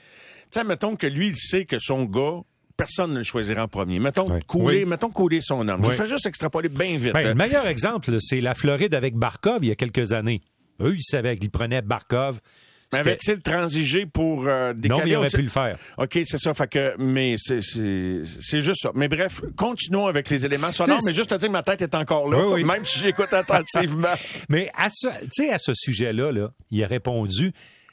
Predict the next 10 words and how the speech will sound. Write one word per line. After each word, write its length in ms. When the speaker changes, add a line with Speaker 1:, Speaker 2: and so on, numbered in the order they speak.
Speaker 2:
C'est 260
sûr 360
que 100
notre 260
décision 500
serait 220
pas 140
ben, 180
ben 160
populaire 580